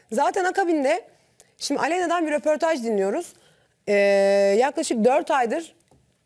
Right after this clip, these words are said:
birlikte adada mücadele ettiği bir Yunus Emre var. Ve iyi anlaştığı bir Yunus Emre var.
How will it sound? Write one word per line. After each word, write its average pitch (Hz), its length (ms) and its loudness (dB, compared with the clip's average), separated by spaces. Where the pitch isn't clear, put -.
birlikte 254 580 -4
adada 254 280 0
mücadele 262 480 0
ettiği 262 320 -4
bir 254 60 -2
Yunus 254 240 -6
Emre 262 240 -2
var. 214 240 -2
Ve 247 100 -4
iyi 269 200 0
anlaştığı 202 440 -4
bir 180 60 -4
Yunus 175 200 -6
Emre 170 200 -2
var. 254 160 -4